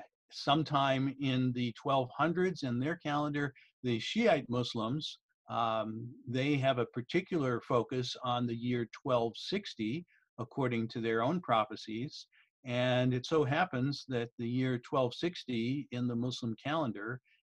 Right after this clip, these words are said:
is exactly the year eighteen forty-four in the Christian calendar. So, uh, all three religions have, uh, uh, you know, detailed expectations.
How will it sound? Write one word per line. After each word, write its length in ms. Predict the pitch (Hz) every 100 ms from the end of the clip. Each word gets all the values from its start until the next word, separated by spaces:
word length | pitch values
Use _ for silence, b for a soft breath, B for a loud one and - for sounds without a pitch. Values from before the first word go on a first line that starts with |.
| -
is 160 | 127
exactly 840 | 120 107 123 143 165 117 110 120 127
the 80 | 117
year 340 | 117 120 117 117
eighteen 400 | 123 123 - 123
forty-four 1000 | 113 123 113 110 - 165 147 107 117 120 -
in 260 | 123 117 117
the 80 | 120
Christian 480 | - 180 - 113 101
calendar. 420 | 110 101 95 92 - _ _ _ b b b
So, 520 | - 135 123 120 117 120
uh, 320 | 117 110 110 117
all 180 | 127 151
three 160 | - 160
religions 560 | 143 127 120 131 120 -
have, 260 | 123 120 113 -
uh, 240 | 110 110 - _ _ -
uh, 80 | 113 120 -
you 120 | 127 117
know, 100 | 113
detailed 480 | 135 127 143 127 120
expectations. 1080 | 113 - 123 110 143 147 143 107 117 -